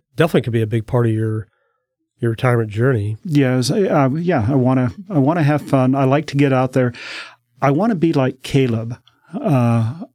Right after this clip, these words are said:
Speaker 2: I wanna, I want a club, I want a sword, and I wanna go, uh, find some giants and kick some butt.
Speaker 1: There you go.
Speaker 2: So
Speaker 1: I love it.
Speaker 2: Yeah.
Speaker 1: I love it. So we're gonna, we're gonna dive into some more deeper questions.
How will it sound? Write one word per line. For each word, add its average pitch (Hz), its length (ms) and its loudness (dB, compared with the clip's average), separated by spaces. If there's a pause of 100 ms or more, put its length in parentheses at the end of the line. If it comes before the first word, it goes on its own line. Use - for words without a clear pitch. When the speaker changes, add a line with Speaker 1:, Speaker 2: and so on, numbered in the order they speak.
(140)
Speaker 2:
I 131 140 2
wanna, 127 540 0 (460)
I 135 60 4
want 135 220 2
a 131 40 -2
club, 170 360 2
I 143 80 2
want 135 200 2
a 127 40 0
sword, 147 320 0
and 135 80 2
I 131 60 2
wanna 135 220 2
go, 131 300 0 (420)
uh, 123 400 2
find 143 320 0
some 135 160 0
giants 131 380 0
and 120 100 0
kick 139 180 -4
some 135 180 0
butt. 156 320 -2
Speaker 1:
There 120 200 2
you 123 180 4
go. 135 460 2
Speaker 2:
So 123 400 0 (220)
Speaker 1:
I 120 60 -6
love 117 300 2
it. 117 220 -6
Speaker 2:
Yeah. 156 220 2
Speaker 1:
I 127 120 2
love 113 120 0
it. 113 160 -8 (1160)
So 165 180 4
we're 180 120 4
gonna, 233 220 4
we're 139 100 4
gonna 180 140 6
dive 156 240 4
into 151 220 2
some 131 120 2
more 123 240 2 (160)
deeper 135 260 0
questions. 120 840 0